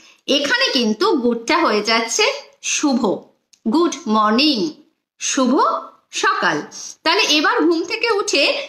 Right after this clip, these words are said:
আমরা যেরকম সকলেই, মা বাবাকে হয়তো বলো তোমরা যে, "good morning", সেখানে আমরা এবার একটু বলতেই পারি, "শুভ সকাল।"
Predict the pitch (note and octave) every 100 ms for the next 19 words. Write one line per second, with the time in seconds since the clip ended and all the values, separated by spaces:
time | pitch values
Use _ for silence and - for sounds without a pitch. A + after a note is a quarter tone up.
0 | - C4 C#4+ F#4+ F4 F4 F4+ F#4+ C#4+ C#4+
1 | D#4+ F4 E4+ - _ - C4 C4 C4+ C#4+
2 | D4+ D#4+ C#4+ D4 B3+ C#4+ C4+ A#3+ F#3+ F#3+
3 | C#4 - - - - A3 C#4+ C4+ A#3+ G#4+
4 | - F4 E4 D4 C#4+ D4 D4 D#4 - _
5 | _ - - - B3+ A#3+ E4 F4+ E4 F4
6 | F4+ G4 G4 G#4+ C#4 C4+ C4+ F#4+ G#4+ G4+
7 | C#4 D#4+ A#4+ - _ - - F#4 C4 A#3+
8 | F3 E3 D#3 C#3